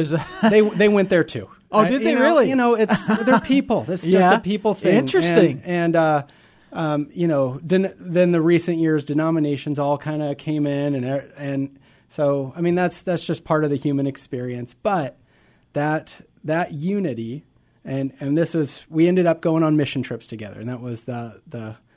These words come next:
Speaker 2: kind of big part of it. And when we're out there, we, I,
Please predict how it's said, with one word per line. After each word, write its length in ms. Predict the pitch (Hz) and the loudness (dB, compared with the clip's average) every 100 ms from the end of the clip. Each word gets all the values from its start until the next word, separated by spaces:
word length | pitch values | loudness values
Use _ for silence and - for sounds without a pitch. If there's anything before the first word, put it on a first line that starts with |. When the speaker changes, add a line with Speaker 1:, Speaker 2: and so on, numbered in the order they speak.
| _ _ | _ _
Speaker 2:
kind 180 | 131 113 | -8 -8
of 120 | 113 | -6
big 160 | 127 - | -6 -4
part 260 | 143 135 | -2 -2
of 100 | 117 | -2
it. 200 | 113 - _ _ _ _ 151 | -6 -12 _ _ _ _ -4
And 140 | 139 | 0
when 140 | 151 | 2
we're 160 | 170 202 | 0 0
out 260 | 180 185 185 | -2 -2 0
there, 180 | 185 | 0
we, 280 | 180 196 180 _ _ _ _ | 2 0 -4 _ _ _ _
I, 180 | 175 165 | -4 -4